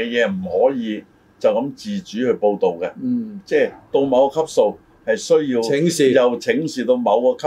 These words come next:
Speaker 1: 別嘅，啊。
Speaker 2: 嗯。
Speaker 1: 但澳門呢，我再次問阿輝哥，
Speaker 2: 嗯。
Speaker 1: 你見過未話有邊單嘢嘅新聞，哇，係唔畀你報導嘅？
Speaker 2: 嗯。
Speaker 1: 有冇？
Speaker 2: 嗱，我就未，
Speaker 1: 你數唔數到？
Speaker 2: 我就未報導過。
Speaker 1: 唔係，
Speaker 2: 呃，
Speaker 1: 你見到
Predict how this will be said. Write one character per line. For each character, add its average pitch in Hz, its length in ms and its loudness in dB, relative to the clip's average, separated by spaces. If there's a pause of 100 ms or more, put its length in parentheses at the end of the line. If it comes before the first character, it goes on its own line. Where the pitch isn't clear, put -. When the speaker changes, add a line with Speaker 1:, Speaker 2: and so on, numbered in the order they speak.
Speaker 1:
別 - 200 -8
嘅， 92 140 -4 (160)
啊。 139 220 -8
Speaker 2:
嗯。 - 360 -20
Speaker 1:
但 143 120 0
澳 170 300 2
門 147 240 0
呢， 175 160 -4 (760)
我 143 280 4
再 147 140 0 (160)
次 135 180 -2
問 117 80 0 (100)
阿 110 80 -2
輝 127 200 0
哥， 117 200 0 (200)
Speaker 2:
嗯。 113 240 -10 (240)
Speaker 1:
你 113 120 -6 (100)
見 127 240 0
過 120 140 0
未 110 200 0
話 95 340 -2
有 98 120 -2
邊 131 240 -6
單 117 220 -2
嘢 85 180 -8
嘅 95 80 -10
新 110 160 -8
聞， 98 180 -10 (760)
哇， - 180 -10 (300)
係 101 100 -6
唔 90 180 -8
畀 135 240 2
你 120 160 0
報 110 160 2
導 98 120 2
嘅？ 90 160 -4 (300)
Speaker 2:
嗯。 110 160 -10 (100)
Speaker 1:
有 104 100 0
冇？ 107 180 2
Speaker 2:
嗱， - 180 -2
我 131 240 2
就 151 120 2
未， 127 40 2
Speaker 1:
你 127 60 0
數 127 140 4
唔 127 100 0
數 101 120 -2
到？ 123 60 4
Speaker 2:
我 123 180 4
就 123 140 2
未 117 260 -2
報 127 200 0
導 110 140 0
過。 110 400 -6 (160)
Speaker 1:
唔 113 40 -10
係， 120 200 0
Speaker 2:
呃， 139 160 -4 (260)
Speaker 1:
你 156 160 0
見 156 200 -4
到 117 100 4